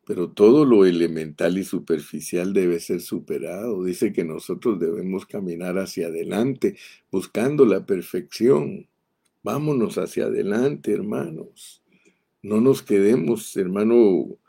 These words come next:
en nuestro entrenamiento, no nos quedemos en estaciones. Tenemos que salir de las estaciones.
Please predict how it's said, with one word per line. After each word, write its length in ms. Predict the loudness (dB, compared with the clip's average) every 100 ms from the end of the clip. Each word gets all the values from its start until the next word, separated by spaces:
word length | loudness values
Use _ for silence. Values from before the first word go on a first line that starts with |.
| _ _ _ -4
en 200 | -2 0
nuestro 460 | 2 0 -2 -2
entrenamiento, 1400 | -2 -2 -10 -4 -2 -2 -4 -8 -4 0 0 0 -4 -6
no 160 | -4 -2
nos 220 | -2 -2
quedemos 540 | -4 -2 -2 -2 -4
en 160 | -6 -8
estaciones. 800 | -12 -12 -10 -4 -2 -2 -4 -10 -20 -20 _ _ _
Tenemos 640 | -6 -4 0 2 2 0
que 160 | 0 0
salir 580 | 0 -2 0 4 4 4
de 120 | 2
las 240 | 2 -2 -6
estaciones. 960 | -8 -12 -16 -10 -8 -8 -12 -16 _